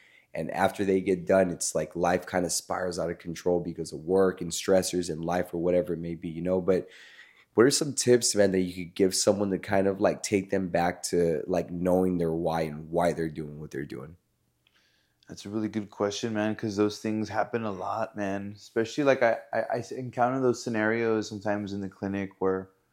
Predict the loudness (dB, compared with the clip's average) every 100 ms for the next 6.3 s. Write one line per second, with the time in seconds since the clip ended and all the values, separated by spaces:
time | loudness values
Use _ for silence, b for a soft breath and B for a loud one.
0 | _ _ -4 -2 4 2 2 -4 -2 0
1 | 0 -2 2 2 2 4 4 2 -4 -2
2 | -2 -2 -2 -2 -2 -4 0 0 0 -4
3 | -6 -8 -4 -2 -2 -4 -8 -8 -8 -10
4 | -10 -8 -6 -6 -8 -8 -8 -6 -6 -6
5 | -10 -12 _ _ _ _ _ -4 2 4
6 | 4 0 -10